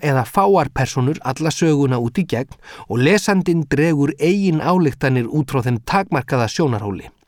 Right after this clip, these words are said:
Í flestum Íslendingasögum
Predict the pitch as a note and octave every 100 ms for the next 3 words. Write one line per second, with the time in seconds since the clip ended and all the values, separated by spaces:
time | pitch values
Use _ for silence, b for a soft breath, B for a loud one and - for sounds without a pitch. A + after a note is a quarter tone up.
0 | _ _ _ _ _ _ _ _ _ _
1 | _ C3+ C3 - E3 F#3 - D3 G3 A#3
2 | - F#3 C3 A#2 A2+ A#2 G#2 G#2+